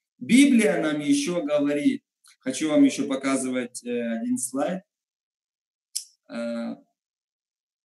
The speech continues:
что религия учит нас идти по пути от зла, э, к добру.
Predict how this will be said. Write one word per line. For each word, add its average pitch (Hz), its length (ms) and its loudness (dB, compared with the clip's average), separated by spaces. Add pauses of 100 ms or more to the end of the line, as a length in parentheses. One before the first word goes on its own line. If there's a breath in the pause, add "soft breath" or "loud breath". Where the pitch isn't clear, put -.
(800)
что 151 680 -10 (1040)
религия 214 640 2
учит 190 420 -2
нас 151 400 -2 (520)
идти 139 800 -2 (220)
по 131 100 -4
пути 127 460 -4
от 123 180 -4
зла, 143 560 -2 (920)
э, 117 480 -8
к 117 80 -10
добру. 120 600 -6